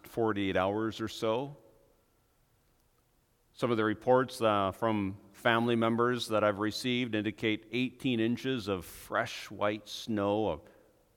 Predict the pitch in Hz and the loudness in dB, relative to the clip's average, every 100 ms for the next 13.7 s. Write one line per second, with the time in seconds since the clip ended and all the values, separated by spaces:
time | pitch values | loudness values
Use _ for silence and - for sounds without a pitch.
0 | _ _ - 156 98 85 85 85 117 101 | _ _ -2 0 0 -2 -4 0 0 0
1 | - 120 - 101 90 - 104 113 98 95 | -2 -4 -2 -4 -6 -2 -2 0 -2 -4
2 | 95 90 92 139 - _ _ _ _ _ | -6 -6 -6 -8 -12 _ _ _ _ _
3 | _ _ _ _ _ _ _ _ _ _ | _ _ _ _ _ _ _ _ _ _
4 | _ _ - 123 135 127 110 117 - - | _ _ -4 0 4 4 4 2 0 4
5 | 143 120 - 117 107 - - - _ _ | 4 4 2 4 4 0 -12 -20 _ _
6 | - 113 110 101 123 120 120 110 92 98 | 0 2 2 0 0 0 0 -4 -2 0
7 | 98 98 110 120 104 95 101 120 - - | 2 4 4 2 0 2 0 0 -10 -20
8 | - _ _ _ _ _ _ - 107 131 | -20 _ _ _ _ _ _ -4 -2 -2
9 | 127 - - - 156 151 - 120 101 107 | -2 -6 -20 -2 0 0 -2 -2 -2 0
10 | 95 82 - - - 98 110 123 127 - | -2 -2 -14 -8 -4 0 2 4 2 0
11 | 123 98 - - _ _ _ _ _ _ | -2 -4 -6 -20 _ _ _ _ _ _
12 | _ _ _ _ _ _ _ - 127 127 | _ _ _ _ _ _ _ 0 0 0
13 | 117 107 - - 107 90 - | -4 -4 -6 -10 -12 -14 -18